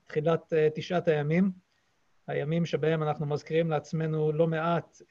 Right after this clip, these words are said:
את, אה, חורבן בתי המקדש, ובפרט בית המקדש השני, שחרב על פי המסורת בשל שנאת חינם. אה, וזה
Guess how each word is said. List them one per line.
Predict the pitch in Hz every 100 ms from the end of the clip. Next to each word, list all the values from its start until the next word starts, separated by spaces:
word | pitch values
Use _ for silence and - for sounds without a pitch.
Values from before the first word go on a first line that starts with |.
| 160
את, | 156 _ 147
אה, | 139 135 135 135
חורבן | - 135 143 165 143
בתי | 135 151
המקדש, | 139 139 208 202 -
ובפרט | 143 139 180 180 185
בית | 151 160
המקדש | 165 160 175
השני, | 175 170 180 202 202 - _ _ _ _
שחרב | - 151 156 165 165
על | 151
פי | 170
המסורת | 160 151 - 180 175 175
בשל | 160 - 165 165 170 _
שנאת | - 160 165 -
חינם. | 165 160 131 - _ _ _ _ _ _ _ _ _ 143
אה, | 143 139 143 139 139
וזה | 135 170